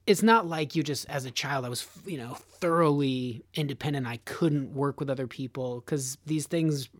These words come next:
obviously require that. But, like, being in, say you're, like, in a company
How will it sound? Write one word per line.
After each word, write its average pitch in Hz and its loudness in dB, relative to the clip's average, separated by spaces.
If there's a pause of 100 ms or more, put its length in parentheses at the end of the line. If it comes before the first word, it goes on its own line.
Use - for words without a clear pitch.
(120)
obviously 143 -2
require 143 0
that. 120 -4 (600)
But, 185 0
like, 160 4
being 196 4
in, 165 4 (260)
say 160 -2
you're, 151 4
like, 131 -2
in 131 -4
a 120 -6
company 117 -8